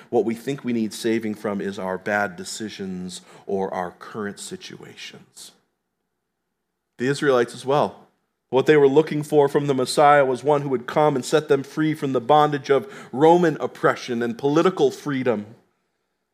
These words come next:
But what they and we really needed freedom from is an enemy far more powerful than Rome. It's the very bondage of sin itself. And what Matthew is telling us here is not only that Jesus is the one who has come to save us from our sins,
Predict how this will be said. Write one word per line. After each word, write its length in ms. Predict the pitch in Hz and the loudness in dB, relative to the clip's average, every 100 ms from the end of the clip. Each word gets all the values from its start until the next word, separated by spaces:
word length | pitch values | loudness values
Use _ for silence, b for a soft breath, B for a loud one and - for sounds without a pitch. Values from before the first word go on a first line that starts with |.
| _ _ | _ _
But 80 | 131 | -2
what 200 | 127 131 | -2 2
they 360 | 156 151 147 127 | 4 6 4 -2
and 220 | 120 123 | -6 -4
we 240 | 147 139 | -2 -2
really 420 | 127 135 143 135 | -4 -4 -2 -2
needed 420 | 127 135 147 135 120 | -2 -2 -4 -6 -8
freedom 380 | - 139 135 | -6 -4 -4
from 340 | 131 143 135 123 | -4 0 0 0
is 140 | 113 | -2
an 80 | 120 | -2
enemy 280 | 127 127 117 | -2 -2 -6
far 340 | - 147 147 | -2 -2 2
more 180 | 143 131 | 2 2
powerful 680 | 127 - 127 123 117 - 113 | 0 -4 -2 0 -2 -6 -6
than 300 | 104 95 82 | -6 -8 -12
Rome. 380 | 87 - - - _ _ _ _ _ _ _ _ _ _ _ _ _ _ _ _ _ _ | -16 -18 -20 -20 _ _ _ _ _ _ _ _ _ _ _ _ _ _ _ _ _ _
It's 100 | - | -18
the 80 | 123 | -10
very 240 | 131 120 | -6 -6
bondage 540 | 104 131 131 113 104 | -6 -8 -6 -8 -10
of 80 | 113 | -10
sin 240 | - 131 117 | -6 -6 -6
itself. 500 | 117 - 117 110 123 | -8 -4 -2 0 -2
And 80 | |
what 140 | 123 127 | -4 0
Matthew 440 | 143 156 160 147 | 2 2 0 -6
is 120 | 127 | -8
telling 360 | - 156 156 147 | -4 0 0 0
us 180 | 139 147 | -4 -4
here 180 | 143 135 | -4 -4
is 120 | 123 | 0
not 260 | 151 156 151 | 2 2 2
only 460 | 156 160 160 151 B B - | 2 2 0 -2 B B 2
that 200 | 131 - | 2 0
Jesus 540 | 143 165 175 151 147 | -6 -2 0 -2 -4
is 180 | 147 127 | -6 0
the 100 | 135 | 0
one 340 | 131 160 160 | 4 4 4
who 100 | 156 | 2
has 100 | 139 | 0
come 240 | - 160 156 | 2 0 0
to 140 | 127 | -6
save 480 | - - 165 170 160 | -10 0 4 6 6
us 180 | 151 - | 2 0
from 460 | - 165 165 165 | -2 2 4 2
our 220 | 143 143 139 | -2 -2 -2
sins, 640 | - 165 160 156 156 | -4 0 2 0 -2